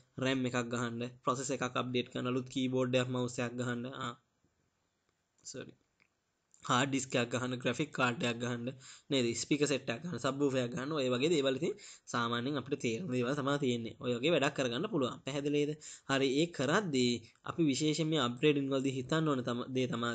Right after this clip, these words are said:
දැනට තියෙන හාඩ්වෙයාර් වලට අපි අලුතෙන් අප්ඩේට් කරන්න යන හාඩ්වෙයාර් එක කම්පැටිබල් වෙයිද? උදාහරණයක් විදිහට මදර්බෝඩ් එකක් තියෙනවා. මේ මදර්බෝඩ් එක උපරිම, උපරිම සපෝට් කරන ප්‍රොසෙසර් එක අයි ත්‍රී ප්‍රොසෙසර් එකක්. අපි කියනවා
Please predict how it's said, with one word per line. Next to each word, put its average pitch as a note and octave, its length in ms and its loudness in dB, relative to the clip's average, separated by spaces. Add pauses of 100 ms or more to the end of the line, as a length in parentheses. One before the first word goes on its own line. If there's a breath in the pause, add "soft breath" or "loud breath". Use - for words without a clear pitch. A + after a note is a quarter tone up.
(100)
දැනට D3 460 2
තියෙන F3+ 180 0
හාඩ්වෙයාර් C#3 540 4
වලට C3 220 2
අපි C3+ 160 0
අලුතෙන් C#3 320 -2
අප්ඩේට් D3 280 -2
කරන්න C#3+ 240 -2
යන C#3 140 -4
හාඩ්වෙයාර් C3 340 0
එක - 160 -20
කම්පැටිබල් D3 560 4
වෙයිද? A#2+ 180 4 (380 loud breath)
උදාහරණයක් E3 640 4
විදිහට F#3 240 0
මදර්බෝඩ් D3+ 500 4
එකක් D3 220 0
තියෙනවා. C#3 400 2
මේ E3+ 160 4
මදර්බෝඩ් C#3+ 400 4
එක E3 80 -6
උපරිම, E3 280 2 (580)
උපරිම E3 440 4 (520 soft breath)
සපෝට් D#3 380 4
කරන F3 200 0
ප්‍රොසෙසර් D#3 240 0
එක G#3 80 2
අයි F#3 160 4
ත්‍රී F#3 160 8
ප්‍රොසෙසර් B2 300 2
එකක්. - 220 -14 (320 soft breath)
අපි G#3 180 6
කියනවා G3 200 4